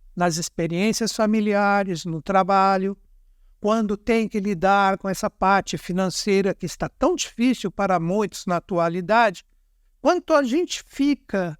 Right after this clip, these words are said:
com essa energia pesada, dura em relação a tudo isso, e vibrando mais o desafio do que pensar na ideia, na solução, na criatividade,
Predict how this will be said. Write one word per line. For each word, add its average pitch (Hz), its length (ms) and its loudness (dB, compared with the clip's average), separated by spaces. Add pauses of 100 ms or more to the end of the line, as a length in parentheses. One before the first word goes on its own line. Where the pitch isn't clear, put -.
(320)
com 269 160 2
essa 311 300 2
energia 220 720 2
pesada, 226 960 -2
dura 208 760 -2
em 185 120 -2
relação 196 440 0
a 185 60 -4
tudo 190 340 -4
isso, 247 340 -2 (320)
e 214 120 0
vibrando 226 960 0
mais 220 580 2
o 240 80 0
desafio 196 720 -2
do 190 100 -2
que 214 140 -6
pensar 233 800 2
na 202 180 0
ideia, 180 600 2
na 170 120 -6
solução, 180 720 0 (260)
na 208 140 2
criatividade, 185 1200 0